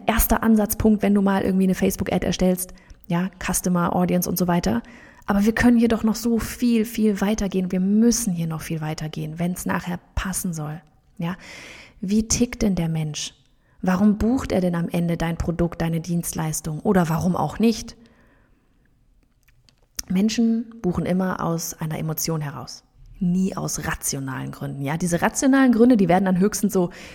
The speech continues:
hinten mit dran gehängt, um diese eigene emotionale Entscheidung auch logisch zu erklären. Ja, wenn du da vor der,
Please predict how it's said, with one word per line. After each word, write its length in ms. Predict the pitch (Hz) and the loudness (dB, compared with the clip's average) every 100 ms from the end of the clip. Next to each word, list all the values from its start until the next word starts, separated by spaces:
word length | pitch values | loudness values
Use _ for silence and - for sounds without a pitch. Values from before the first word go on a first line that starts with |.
| - - | -20 -10
hinten 460 | - 240 240 208 | 6 6 6 4
mit 160 | 175 - | 4 4
dran 220 | 170 202 | 4 6
gehängt, 440 | 185 139 156 208 - - - | 4 2 0 -2 -8 -16 -8
um 100 | - | -2
diese 460 | 180 175 165 165 - | 2 2 2 0 0
eigene 360 | 156 170 175 - | 0 2 0 0
emotionale 600 | 170 170 160 151 147 151 | -2 -2 -2 -4 -4 -4
Entscheidung 380 | 156 156 156 | -4 -4 -4
auch 140 | - - | -4 -4
logisch 420 | 143 156 151 - | -2 0 -2 -4
zu 120 | - | -8
erklären. 440 | 135 - 147 127 139 | -8 -8 -8 -8 -6
Ja, 140 | 151 | -4
wenn 120 | 160 | -4
du 60 | 147 | -2
da 60 | 147 | -4
vor 140 | 156 | -4
der, 160 | 147 | -4